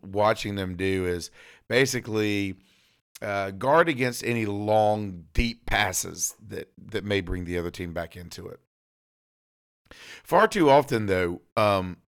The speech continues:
teams take advantage of this. They, they throw things over the, across the middle of the field, use their timeouts,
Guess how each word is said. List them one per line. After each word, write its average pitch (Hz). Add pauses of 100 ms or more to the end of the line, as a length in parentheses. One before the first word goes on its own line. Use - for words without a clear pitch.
(420)
teams 156
take 143
advantage 117
of 90
this. 85
They, 92 (180)
they 92
throw 98
things 90
over 82
the, 76
across 90
the -
middle 98
of 82
the 82
field, 139
use 90
their 85
timeouts, 104